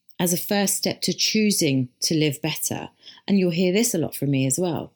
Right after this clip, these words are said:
Choosing. It's a choice. Everything you want to do in your life is a choice. It's up to you.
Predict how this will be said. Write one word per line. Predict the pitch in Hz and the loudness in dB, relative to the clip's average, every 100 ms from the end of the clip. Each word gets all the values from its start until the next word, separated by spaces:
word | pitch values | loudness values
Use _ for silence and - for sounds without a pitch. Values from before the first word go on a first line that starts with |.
| _ - | _ -4
Choosing. | - 269 196 113 - - _ _ - | 0 2 2 -2 -8 -14 _ _ -8
It's | - - - | -8 -4 -4
a | |
choice. | 170 262 247 - - - _ _ - | 0 2 2 0 -6 -10 _ _ 0
Everything | 220 247 330 285 233 | 2 2 2 4 4
you | 208 | 4
want | 175 156 | 2 -2
to | - | -2
do | 165 170 | 0 0
in | 151 | 2
your | 143 139 | 2 2
life | 135 123 147 - - | 0 -2 -4 -6 -2
is | 151 - | 0 0
a | 160 180 | -2 -2
choice. | - 233 123 - - | 0 0 -2 -6 -4
It's | 175 - - | -4 -2 -4
up | 151 - | -4 -4
to | - 202 | -2 0
you. | 269 240 - | 2 0 -2